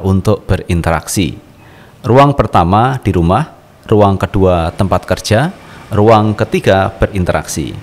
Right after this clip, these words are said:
Kita bangun ruang ketiga yang menciptakan kesetaraan, baik latar belakang sosiologis, ekonomi, historis,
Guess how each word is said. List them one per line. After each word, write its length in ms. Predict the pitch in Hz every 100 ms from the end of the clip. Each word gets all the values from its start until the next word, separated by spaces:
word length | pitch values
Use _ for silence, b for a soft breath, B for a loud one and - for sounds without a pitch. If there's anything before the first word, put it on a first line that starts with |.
| -
Kita 240 | - 123 123
bangun 320 | 110 135 165
ruang 240 | 131 113 107
ketiga 560 | - 85 - 104 139 156 B B -
yang 240 | 104 131
menciptakan 800 | 139 98 98 - 95 - 117 117
kesetaraan, 800 | - - 92 85 82 90 135 175 B B B -
baik 240 | 90 95 -
latar 320 | 92 95 92
belakang 560 | 95 87 98 95 92 -
sosiologis, 800 | 101 - 90 85 - - - -
ekonomi, 640 | 92 98 90 90 127 151
historis, 800 | 107 - 85 85 110 - -